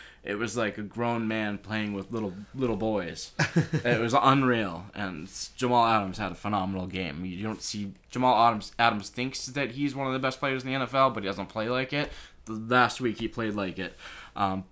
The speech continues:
Speaker 1: but Daniel Jones still put up really big numbers. He ended up passing for three hundred eight yards, threw for four touchdowns, but he was sacked six times. On the flip side, the Giants, or on the same side, the Giants,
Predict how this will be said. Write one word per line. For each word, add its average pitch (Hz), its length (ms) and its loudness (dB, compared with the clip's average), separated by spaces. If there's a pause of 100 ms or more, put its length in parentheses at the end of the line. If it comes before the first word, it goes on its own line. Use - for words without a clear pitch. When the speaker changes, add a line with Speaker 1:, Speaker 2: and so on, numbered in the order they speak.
Speaker 1:
but 127 500 10
Daniel 131 280 4
Jones 123 320 4
still 131 260 2
put 123 180 0
up 110 220 0
really 123 460 4
big 113 280 2
numbers. 117 480 2
He 104 300 0
ended 113 260 0
up 98 60 -4
passing 117 320 2
for 107 100 -8
three 110 200 -6
hundred 110 220 -2
eight 104 120 -4
yards, 117 400 0
threw 120 200 -6
for 107 120 -10
four 110 240 -2
touchdowns, 117 680 0 (320)
but 113 100 2
he 117 60 6
was 123 240 6
sacked 120 380 6
six 147 240 -4
times. 156 500 2 (240)
On 113 140 2
the 117 60 -2
flip 147 220 -2
side, 139 420 6
the 107 40 -8
Giants, 139 520 4 (640)
or 123 140 6
on 120 160 8
the 113 60 -2
same 160 260 6
side, 101 420 0
the 120 80 2
Giants, 127 600 6